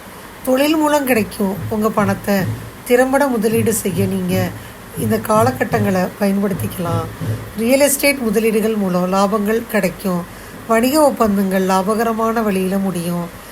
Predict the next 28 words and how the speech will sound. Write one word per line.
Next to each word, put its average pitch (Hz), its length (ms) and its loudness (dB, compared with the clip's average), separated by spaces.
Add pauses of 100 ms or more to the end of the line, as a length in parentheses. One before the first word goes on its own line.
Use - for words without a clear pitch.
(260)
இந்த 254 220 2
மாதத்தின் 233 460 2
ஆரம்ப 220 480 2
பாதியில 185 380 2
செலவுகளை 208 560 0 (480)
அரசாங்க 269 500 2
விதிமுறைகள் 226 540 0
மற்றும் 196 580 -4 (220)
தேவைகளுடன் 240 720 4
தொடர்புடையவர்களாக 233 880 4
இருக்கலாம். 180 600 0 (420)
உத்தியோக 294 480 2 (120)
தொழில்ல 185 540 2
மேன்மை 220 340 0
பெற 190 260 0
சனி 202 280 -2
பகவானுக்கு 247 460 2
பூஜை 226 300 2
செய்யணும். 180 360 -2
ஆரோக்கியத்தை 240 500 0
பொறுத்தவரை 190 520 0 (420)
இந்த 247 140 0
மாதம் 220 320 4
உங்க 196 180 0
ஆரோக்கியம் 233 520 2
சீராக 233 420 2
இருக்கும் 208 300 0
என்றாலும் 185 460 0